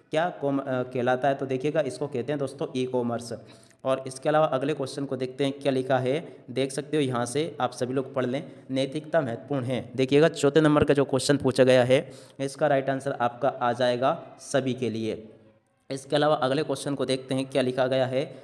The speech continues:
अतिविकर्ष सुविधा किस प्रकार के खातों से प्राप्त होती है। पाँच नंबर का question यहाँ से आपसे पूछा गया है, तो आप सभी लोग देख लेंगे। इसका right answer आपका द नंबर का आ जाएगा,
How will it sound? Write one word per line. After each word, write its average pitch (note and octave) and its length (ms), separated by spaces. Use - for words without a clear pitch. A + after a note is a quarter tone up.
अतिविकर्ष C#3 640
सुविधा C3 420
किस D3 220
प्रकार C#3 300
के C#3+ 120
खातों C3+ 320
से C#3 120
प्राप्त A#2+ 340
होती A#2 220
है। A#2 160
पाँच C3+ 240
नंबर D#3 240
का D3+ 120
question C#3+ 340
यहाँ C3 180
से C#3 120
आपसे B2+ 200
पूछा B2+ 300
गया B2+ 200
है, B2+ 180
तो C#3 120
आप B2 120
सभी B2+ 220
लोग B2 180
देख B2 200
लेंगे। B2+ 340
इसका C#3 300
right C3+ 220
answer C3 260
आपका C3 240
द B2 220
नंबर B2+ 240
का C3+ 120
आ A#2+ 200
जाएगा, B2 380